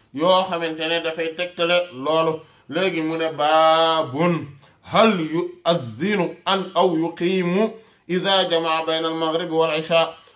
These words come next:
Baabun, bunte ngi nii, "hal yu'adhdhinu", ndax dana nodd, "aw yuqiimu", wala mu liqaam,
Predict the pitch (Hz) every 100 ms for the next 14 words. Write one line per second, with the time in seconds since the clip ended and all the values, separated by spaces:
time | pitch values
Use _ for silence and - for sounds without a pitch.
0 | _ 113 143 170 160 151 143 170 165 160
1 | 165 160 156 - _ - 170 180 170 156
2 | 160 143 170 156 - _ _ - 151 208
3 | 196 156 180 165 156 135 165 - _ _
4 | _ - 180 175 156 151 175 160 123 -
5 | _ - 113 156 208 214 208 208 - 147
6 | 202